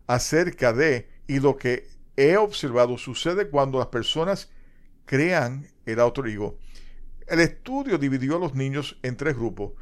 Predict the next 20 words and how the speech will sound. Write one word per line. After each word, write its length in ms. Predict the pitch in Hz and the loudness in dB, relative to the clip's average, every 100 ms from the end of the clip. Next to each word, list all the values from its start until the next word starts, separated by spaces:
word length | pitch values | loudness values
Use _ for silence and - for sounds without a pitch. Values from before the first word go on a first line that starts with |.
| - - | -16 -10
Investigadores 680 | 151 135 135 135 139 190 185 | -6 -2 -2 2 2 2 -4
pusieron 640 | 127 - 135 170 220 202 - - - - - - | -4 -4 -2 -2 -2 -6 -10 -20 -20 -20 -18 -8
un 180 | 139 147 | -4 -2
juguete 680 | 190 160 123 98 131 156 120 | -2 2 0 2 -2 -4 -6
en 140 | 110 | -6
una 220 | 127 160 | 0 0
caja 280 | 131 127 151 | 2 2 2
de 120 | 160 | 0
vidrio 360 | 127 110 107 135 | -4 -6 -2 -4
cerrada 640 | - 123 113 110 107 139 - - - - | -2 -4 0 0 0 -4 -8 -14 -14 -6
y 100 | 151 | 0
les 180 | 156 135 | 2 2
dieron 380 | 139 180 247 240 | 2 2 0 -4
a 60 | |
los 160 | 220 151 | -4 -4
niños 440 | 175 180 151 - 160 | -4 -4 -4 -4 -6
un 160 | 156 | -2
anillo 440 | 175 165 180 175 147 | -2 -2 -4 -2 -2
de 140 | 113 | -2
llaves. 500 | 110 113 101 98 | 0 0 -2 -8